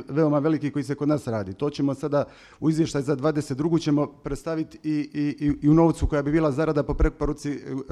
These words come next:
gospođice, e, e, Jelen.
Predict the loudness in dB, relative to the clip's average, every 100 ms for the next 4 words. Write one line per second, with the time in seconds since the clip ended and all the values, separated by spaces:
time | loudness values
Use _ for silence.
0 | -2 -2 -2 -2 0 -2 0 -2 -2 -8
1 | -20 -20 -20 -20 -20 -14 -4 -2 0 0
2 | -2 -6 -4 -2 -2 -2 -6